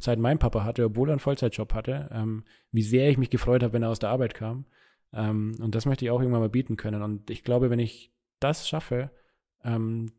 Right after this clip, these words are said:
dann bin ich richtig krass erfolgreich. Ähm, und trotzdem ein solides Gehalt oder solides Geld auf der Bank, ähm, dass das ermöglicht, das kann ja auch nicht jeder machen. Also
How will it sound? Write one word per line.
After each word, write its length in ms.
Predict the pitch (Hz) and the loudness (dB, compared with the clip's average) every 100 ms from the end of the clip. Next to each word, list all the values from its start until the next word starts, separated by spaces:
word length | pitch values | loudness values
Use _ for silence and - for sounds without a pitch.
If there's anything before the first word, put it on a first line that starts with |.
| _ - | _ -2
dann 200 | 113 143 | 0 2
bin 100 | 127 | 2
ich 200 | 110 110 | 2 -2
richtig 400 | 113 113 104 - _ | -2 -4 -6 -14 _
krass 240 | 120 104 | -4 -2
erfolgreich. 680 | 107 - 107 107 104 110 - _ _ | -4 -4 -6 -4 -8 -10 -12 _ _
Ähm, 380 | 117 104 104 110 _ _ _ - | -8 -8 -8 -12 _ _ _ -4
und 200 | 107 - | -2 0
trotzdem 640 | 117 - 135 123 117 - | -2 2 2 2 0 -4
ein 280 | 123 117 117 | -6 -4 0
solides 420 | 123 120 120 - | 2 4 4 0
Gehalt 340 | 107 131 123 | 0 0 0
oder 260 | 110 107 107 | -2 -2 -4
solides 500 | - 110 113 110 - | -4 -2 0 -2 -2
Geld 180 | 117 117 | -2 0
auf 120 | 110 | -2
der 80 | 110 | -4
Bank, 360 | 110 113 110 | -4 -4 -6
ähm, 360 | 98 107 107 104 _ _ _ _ _ _ _ _ - | -8 -6 -6 -10 _ _ _ _ _ _ _ _ -2
dass 120 | 110 | 0
das 140 | 113 | 2
ermöglicht, 560 | 107 110 143 135 127 - | 4 8 6 8 2 2
das 100 | 110 | -2
kann 160 | 139 165 | 2 2
ja 80 | |
auch 100 | 110 | 2
nicht 140 | 107 107 | 0 0
jeder 180 | 113 117 | -2 0
machen. 320 | 127 - 110 | -2 -4 -8
Also 340 | 104 113 110 | -8 -6 -6